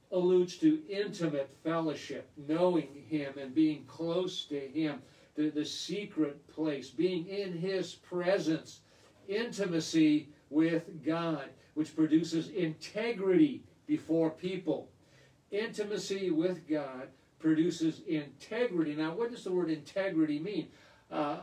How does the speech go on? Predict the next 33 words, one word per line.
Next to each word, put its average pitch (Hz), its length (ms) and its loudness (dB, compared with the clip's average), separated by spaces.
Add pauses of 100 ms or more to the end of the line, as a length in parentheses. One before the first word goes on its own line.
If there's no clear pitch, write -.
I 180 280 -4
didn't 175 240 0
do 165 180 2
that, 160 300 -2
that 165 240 -6
good 160 260 2
in 151 160 -2
high 170 240 -6
school, 147 640 -2 (120)
uh, 143 260 -8
in 147 200 -4
math. 143 400 -6 (180)
I 139 100 -8
don't 151 180 -4
know 151 100 -2
how 147 140 -4
I 147 80 -4
survived 135 520 -6
college 147 460 -6
algebra 147 540 -4
and 156 260 -4 (300)
upper 156 240 -2
division 156 600 0 (100)
<laughs> - 100 -20
required 156 580 0
math 156 320 -2
courses, 151 540 -4 (420)
but 151 240 2 (480)
we 170 220 2
do 208 240 -2
know 185 320 2 (160)
that, 160 340 -2
uh, 156 140 0